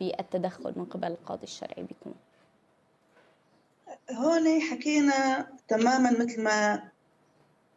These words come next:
Speaker 2: ذكرنا قبل شوي، السلطة التقديرية حسب الاجتهادات اللي أمامه القاضي اعتمد عليها. هون، آه،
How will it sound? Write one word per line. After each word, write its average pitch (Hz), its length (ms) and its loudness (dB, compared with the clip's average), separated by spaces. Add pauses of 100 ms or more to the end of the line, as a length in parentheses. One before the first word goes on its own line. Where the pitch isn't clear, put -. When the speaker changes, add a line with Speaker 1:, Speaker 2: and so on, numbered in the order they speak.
(480)
Speaker 2:
ذكرنا 220 360 2
قبل 190 220 2
شوي، 208 380 0
السلطة 320 420 0
التقديرية 180 920 2 (720)
حسب 240 360 0
الاجتهادات 190 640 2
اللي 170 140 0
أمامه 147 340 -2
القاضي 123 420 -8 (420)
اعتمد 185 340 0
عليها. 135 380 -6 (400)
هون، 381 340 2 (340)
آه، 208 380 2